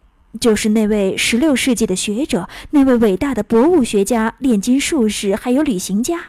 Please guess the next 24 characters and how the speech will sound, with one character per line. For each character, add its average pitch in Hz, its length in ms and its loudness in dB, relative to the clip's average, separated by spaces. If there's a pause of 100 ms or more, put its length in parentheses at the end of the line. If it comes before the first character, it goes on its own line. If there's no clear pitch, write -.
(600)
对， 190 480 0
就 214 200 2
是 - 160 -10
他。 - 300 -8 (1600)
冰 233 200 4
岛 196 180 0
文 190 300 0
学 196 320 -2
和 196 160 -4
科 233 280 0
学 214 180 -2
的 202 120 -2
一 190 220 -2
大 226 220 -2
荣 226 320 -2
光， 294 360 0 (440)
一 220 180 0
个 226 160 2
著 262 320 0
名 190 300 -2
的 294 100 -4
人。 175 320 -6 (600)
正 220 440 -2
是。 117 380 -8